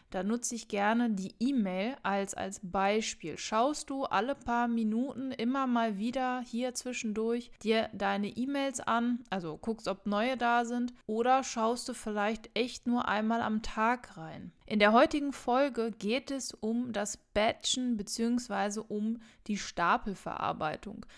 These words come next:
Stapelverarbeitung kenn ich persönlich aus Photoshop, Photoscape, Lightroom und so weiter. Und da, was macht man da? Man hat ein Bild,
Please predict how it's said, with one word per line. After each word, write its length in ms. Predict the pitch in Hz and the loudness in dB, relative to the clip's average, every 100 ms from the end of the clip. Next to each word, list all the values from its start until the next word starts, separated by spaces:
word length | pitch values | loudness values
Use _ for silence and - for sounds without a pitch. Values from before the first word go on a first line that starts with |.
| - - | -18 -8
Stapelverarbeitung 1120 | - 190 214 269 233 - 226 240 233 233 220 | 2 4 4 0 0 2 4 4 2 0 -4
kenn 180 | 208 - | -6 -6
ich 220 | 220 - | -8 -4
persönlich 640 | 214 185 196 226 233 - | -6 -2 -2 0 -2 -2
aus 240 | - 190 - | -4 -4 -4
Photoshop, 720 | - 226 247 233 247 220 226 | -6 -6 -4 -6 -2 -2 -2
Photoscape, 680 | 220 220 220 - 214 196 196 | -6 -6 -6 -6 -4 -4 -2
Lightroom 460 | 185 208 226 214 | 0 0 -2 -4
und 160 | 202 190 | -4 -6
so 160 | 185 | -4
weiter. 500 | 175 196 269 285 285 302 - - - - | 0 0 0 -4 -8 -10 -20 -20 -20 -8
Und 340 | 208 208 196 | -8 -4 4
da, 340 | 196 214 247 | 6 8 6
was 180 | 214 214 | 2 -2
macht 240 | 208 226 247 | -4 -4 -2
man 220 | 247 233 | 0 0
da? 340 | 233 233 240 - - - | 2 0 -2 -8 -16 -4
Man 160 | 208 214 | 0 0
hat 100 | - | 0
ein 220 | 196 185 | -2 0
Bild, 420 | 208 285 370 | 2 2 -2